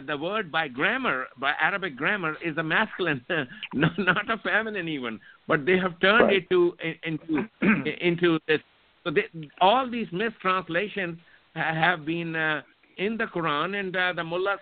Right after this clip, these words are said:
Speaker 1: keep on preaching it, and, uh, those people who go and attend these Islamic centers include learned people, doctors, uh, with the degrees in, uh, cardiology and neurosurgery, and they give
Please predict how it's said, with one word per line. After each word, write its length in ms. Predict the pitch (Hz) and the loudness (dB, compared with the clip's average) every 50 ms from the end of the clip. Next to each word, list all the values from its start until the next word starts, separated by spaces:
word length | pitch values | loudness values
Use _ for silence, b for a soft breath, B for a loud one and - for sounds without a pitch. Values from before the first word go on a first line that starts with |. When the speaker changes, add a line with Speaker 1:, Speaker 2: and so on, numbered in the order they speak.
| - - | -4 -4
Speaker 1:
keep 200 | 185 185 165 175 | -4 -2 0 0
on 160 | 170 160 143 | -2 -2 -2
preaching 440 | - 139 147 143 127 143 143 139 143 | 0 2 2 2 2 0 -2 -2 0
it, 200 | 165 202 202 208 | -2 -2 -2 -2
and, 220 | 196 185 175 165 | -2 -2 0 2
uh, 120 | 170 165 143 | 2 2 4
those 260 | 123 147 151 175 170 - | 4 4 4 4 2 2
people 320 | - 175 170 170 180 175 | 2 2 2 2 2 2
who 200 | 151 151 139 117 | 2 2 2 4
go 360 | 107 143 165 180 185 190 185 | 4 4 6 6 6 4 2
and 240 | 180 131 147 143 139 135 | 2 2 0 0 0 -4
attend 380 | 120 - 165 170 180 180 160 | -2 2 2 2 2 2 4
these 160 | 151 151 139 127 139 131 | 4 4 4 2 0 -4
Islamic 380 | - 135 127 123 127 127 123 - - | 0 4 4 4 4 2 -2 -4 -4
centers 420 | 127 120 123 123 185 214 233 214 | -2 -2 0 0 0 0 0 0
include 520 | 196 180 165 165 165 175 185 196 208 180 B B B B B B B - | -2 -2 -2 0 4 4 4 4 2 0 B B B B B B B 2
learned 560 | 127 151 208 220 233 240 240 247 247 220 226 | 4 6 6 6 6 4 4 2 0 -2 -2
people, 360 | 240 254 277 247 262 220 185 | -4 -4 -2 -2 -2 -2 -2
doctors, 680 | 151 160 185 202 220 233 226 - 208 202 196 180 160 165 | 0 2 2 2 2 2 0 -2 -2 -2 0 -2 -4 -4
uh, 420 | 180 175 165 160 151 147 143 135 B B B B _ - | -2 -2 0 2 2 2 2 0 B B B B _ -6
with 220 | - 156 165 139 | -4 -4 -2 0
the 280 | 139 165 160 156 143 131 120 | 0 2 2 2 0 0 0
degrees 400 | 139 196 196 180 202 214 208 170 185 | 0 0 2 0 -2 -4 -4 -4 -6
in, 240 | 196 185 180 175 | -6 -6 -4 -4
uh, 180 | 175 170 170 165 - - | -2 -2 -2 -4 -4 0
cardiology 840 | 185 175 180 175 175 190 208 220 220 214 185 165 170 156 139 127 127 | 2 2 2 2 2 0 0 -2 -2 -6 -8 -8 -8 -8 -8 -8 -12
and 160 | 131 135 147 | -12 -10 -8
neurosurgery, 760 | 185 233 247 247 226 185 - - 175 151 135 123 131 143 151 | -6 -4 -2 -2 -2 -4 -4 -4 -4 -4 -4 -4 -6 -8 -10
and 100 | 151 151 | -8 -8
they 200 | 151 220 254 285 262 | -6 -4 -4 -6 -6
give 200 | 220 240 254 254 | -6 -6 -6 -6